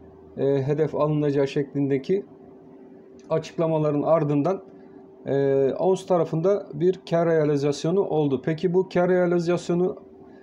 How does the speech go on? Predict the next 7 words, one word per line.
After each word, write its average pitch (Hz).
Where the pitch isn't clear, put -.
e, 143
onsta 165
olmalı 170
mıydı? 165
Mantıken, 202
e, 151
bu 185